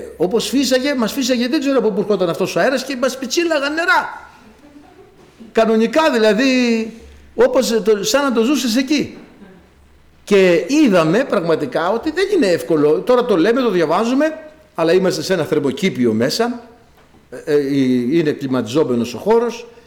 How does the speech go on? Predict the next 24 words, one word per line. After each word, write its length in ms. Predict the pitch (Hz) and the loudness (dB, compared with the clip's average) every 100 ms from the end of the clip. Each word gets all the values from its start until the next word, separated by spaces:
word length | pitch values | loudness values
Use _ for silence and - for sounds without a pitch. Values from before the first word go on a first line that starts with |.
| _ | _
ησυχία 640 | - - 127 - 208 247 226 | -12 -8 -8 -4 0 0 0
και 120 | 165 | -4
αυτά, 260 | - 240 247 | -4 -4 -2
και 120 | 220 | -2
λέμε 520 | 240 233 226 233 - | 0 0 0 -4 -8
μια 240 | 220 226 220 | -4 -2 0
ωραία 300 | 202 220 214 | 0 0 0
ιστορία. 540 | 196 - 160 127 - - - - _ _ _ _ | -2 0 2 2 -2 -10 -20 -20 _ _ _ _
Όμως 360 | 190 202 196 190 | -2 0 0 -2
εκεί 240 | 147 226 | -2 -2
μας 240 | 226 190 139 | 0 0 0
δώσανε 400 | 190 - 175 160 | -2 0 -4 -2
να 120 | 147 | -4
καταλάβουμε 600 | 139 135 160 170 139 139 | -4 -4 -2 -2 -2 -2
με 80 | 131 | -2
αυτόν 200 | 131 120 | -4 -4
τον 120 | 113 | -2
τρόπο 580 | 117 120 208 233 - - - | 0 0 0 -2 -6 -20 -12
λίγο 440 | 143 180 165 175 226 | -2 0 2 2 0
πώς 340 | - 269 - | -2 -6 -2
είναι 160 | 311 320 | 0 2
οι 320 | 330 302 302 | 2 0 -2
φυσικές 480 | 269 302 294 359 247 | -4 -6 -4 -4 -2
συνθήκες. 720 | 180 143 156 117 101 - | -4 0 0 0 -6 -8